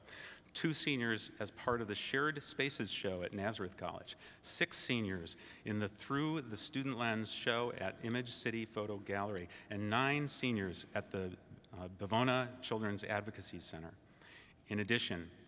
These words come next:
seven seniors, while competing, um, I'm sorry, competing in the National Scholastic Art, uh, Awards in categories of drawing, painting, art portfolio, and the literary genre of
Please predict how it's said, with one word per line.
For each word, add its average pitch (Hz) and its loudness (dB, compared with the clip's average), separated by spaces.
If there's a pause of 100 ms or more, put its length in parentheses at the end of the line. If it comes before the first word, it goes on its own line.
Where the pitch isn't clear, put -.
(260)
seven 127 6
seniors, 110 0
while 104 4
competing, 151 -2 (840)
um, 95 -4 (240)
I'm 110 -10
sorry, 92 -2
competing 160 6
in 131 8
the 120 4
National 117 4
Scholastic 104 0 (120)
Art, 113 4 (220)
uh, 92 -6
Awards 117 2 (400)
in 104 -2
categories 127 4
of 98 0 (200)
drawing, 101 2 (500)
painting, 104 -2 (720)
art 147 6
portfolio, 98 2 (100)
and 110 2 (400)
the 110 0
literary 104 4
genre 98 0
of 95 -2